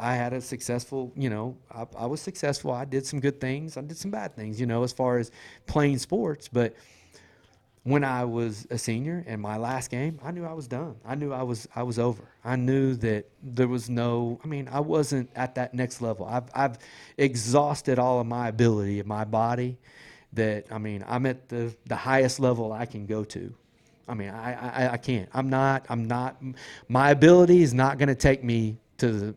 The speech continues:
to the major league level or whatever. The minor leagues are being drafted or whatever. You know, and it's a reality. I know that. And I knew, and I was comfortable with that, and I understood that.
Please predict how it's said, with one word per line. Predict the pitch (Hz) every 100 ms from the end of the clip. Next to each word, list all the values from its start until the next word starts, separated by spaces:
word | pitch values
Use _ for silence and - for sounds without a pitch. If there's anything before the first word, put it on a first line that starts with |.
| -
to | 131
the | 107
major | 104 113 104
league | 110 107
level | 117 110 117
or | 113 117
whatever. | 117 135 120 101 101
The | 101
minor | 120 123 127
leagues | 120 123 120 123
are |
being | 110 120 123 120
drafted | 135 123 117 131 120
or | 120
whatever. | 143 175 185 208 104 - - - - - - -
You | 143
know, | 110
and | 147
it's | 160
a | 208
reality. | 226 208 262 151 113
I | 110
know | 147 151 147
that. | 104 104
And | 135 147
I | 165
knew, | 165 202
and | 127
I | 135
was | 151
comfortable | - 185 - 107
with | 107
that, | 113 113
and | 123
I | 120 139
understood | 139 - 175 120
that. | 92